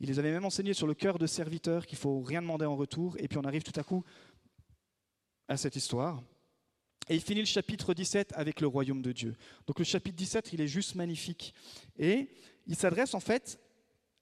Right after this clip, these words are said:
à ses disciples. Et vous savez, Jésus, il pose jamais des questions au hasard. En plus, quand il pose des questions, généralement,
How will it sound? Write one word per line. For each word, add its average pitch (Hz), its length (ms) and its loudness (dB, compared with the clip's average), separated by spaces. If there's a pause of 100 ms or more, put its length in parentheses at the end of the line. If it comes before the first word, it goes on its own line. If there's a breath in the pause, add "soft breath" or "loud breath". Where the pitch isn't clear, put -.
(200)
à 196 100 -2
ses 240 180 -2
disciples. 208 460 -6 (1080 soft breath)
Et 143 60 -4
vous - 60 -8
savez, 240 260 2
Jésus, 214 200 0
il 240 60 0
pose 170 180 2
jamais 185 300 0
des 170 100 -4
questions 147 360 -6
au 120 40 -2
hasard. 110 340 -8
En 123 60 -10
plus, 226 220 0
quand 208 100 0
il 190 80 0
pose 202 180 2
des 190 100 2
questions, 226 320 -2
généralement, 185 600 0